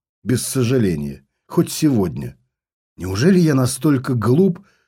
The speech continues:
что размениваюсь отношениями с той, которая мне подходит больше,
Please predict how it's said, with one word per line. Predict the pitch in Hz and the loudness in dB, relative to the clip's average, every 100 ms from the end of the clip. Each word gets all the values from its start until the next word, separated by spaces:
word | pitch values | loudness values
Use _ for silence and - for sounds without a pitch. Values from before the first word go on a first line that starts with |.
| _ _ | _ _
что | - 131 | -6 0
размениваюсь | 127 123 165 151 135 131 123 - - | 2 2 4 4 4 2 0 -2 -8
отношениями | 104 120 127 - 151 147 127 117 113 | -4 0 0 0 2 4 4 2 0
с | 98 - | -2 -2
той, | 143 139 | 0 0
которая | 110 92 117 117 | -2 -2 0 2
мне | 120 131 | 2 2
подходит | 127 123 - 147 113 90 | 0 -4 -2 -2 -2 -2
больше, | 85 151 175 - 92 | 2 4 4 2 -10